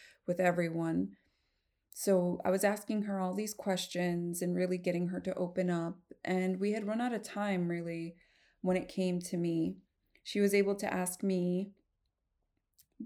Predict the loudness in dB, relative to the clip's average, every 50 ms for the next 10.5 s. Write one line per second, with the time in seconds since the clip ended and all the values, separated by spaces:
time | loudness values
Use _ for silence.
0 | -14 -14 _ 0 2 2 2 2 2 2 2 4 2 2 2 2 2 2 2 2
1 | 2 2 2 2 0 0 0 -2 -4 -4 -2 -2 -2 -2 -2 0 0 0 0 0
2 | -2 -6 -6 -4 -2 -2 0 0 -2 -2 -4 -8 -12 -20 _ _ _ _ _ _
3 | _ _ 0 4 4 4 6 6 6 6 6 4 2 0 -2 -2 -4 -4 -6 -10
4 | _ _ _ _ _ _ _ _ _ _ _ _ _ -10 -4 2 2 2 2 2
5 | 0 0 0 0 -2 -2 -2 -2 0 0 -2 -2 -2 -2 -2 -2 -4 -4 -4 -6
6 | -6 -6 -2 -2 -2 -2 -2 -4 0 2 2 2 2 0 -6 -10 _ _ _ _
7 | _ _ _ _ _ _ _ _ _ _ _ _ _ _ _ _ 6 8 8 10
8 | 8 8 6 4 2 0 0 2 4 4 4 4 2 0 0 0 -2 -2 -2 0
9 | 2 2 0 0 0 0 0 0 0 0 0 0 0 0 0 -2 -2 -2 -2 0
10 | 0 0 0 -2 -4 -4 -4 -4 -4